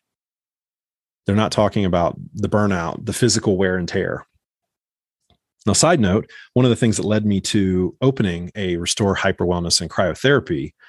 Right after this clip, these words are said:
was to help prepare the body through those micro changes. You know, cryotherapy works for,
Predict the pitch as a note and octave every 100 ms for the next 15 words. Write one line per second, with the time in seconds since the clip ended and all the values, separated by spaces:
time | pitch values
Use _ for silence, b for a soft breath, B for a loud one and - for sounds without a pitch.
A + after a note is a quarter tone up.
0 | B B B - C#3 C3 - G2 G#2+ F#2
1 | - F#2 E2+ D#2 - - - _ _ _
2 | _ _ _ _ _ _ _ _ _ C3
3 | B2 G2+ F#2+ F2 F2 - _ - G#2 F#2
4 | D#2 - - - - - - _ _ _
5 | - E2 - G#2+ G2+ - B2+ B2 A#2+ G#2
6 | - - - F#2 F#2+